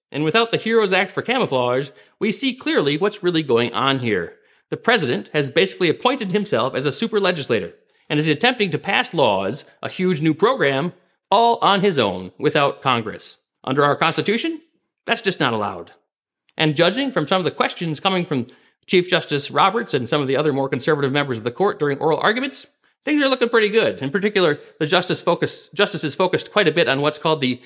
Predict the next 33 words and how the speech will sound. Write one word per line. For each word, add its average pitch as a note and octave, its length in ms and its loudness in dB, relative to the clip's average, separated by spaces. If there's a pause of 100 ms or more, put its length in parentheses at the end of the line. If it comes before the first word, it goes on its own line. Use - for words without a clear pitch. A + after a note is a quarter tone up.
(160)
major E3+ 360 2
questions D3 520 -2
doctrine. B2+ 560 0 (640)
Under G3+ 180 2
the E3+ 140 2
major D#3+ 320 0
questions D#3 420 -2
doctrine, C#3 640 0
the D3+ 80 -4
court C4 360 -2
views F3+ 280 0
with E3 160 0
skepticism C#3 720 -4 (260)
any A#3+ 240 0
attempt F3+ 420 -2
to D#3 80 -4
claim F#3 300 0
that - 200 -2
Congress G3+ 480 0
delegated D#3 640 2 (220)
to - 80 -2
the D#3 100 2
executive C#3 440 0
branch A2+ 400 -2 (240)
a C#3+ 60 -2
policy - 440 0
decision C3+ 440 0
of A#2 160 -4
significant D#3+ 680 -2
economic A2+ 600 0 (220)
or B2+ 100 0
political A#2 600 -2 (220)
magnitude. B2+ 640 0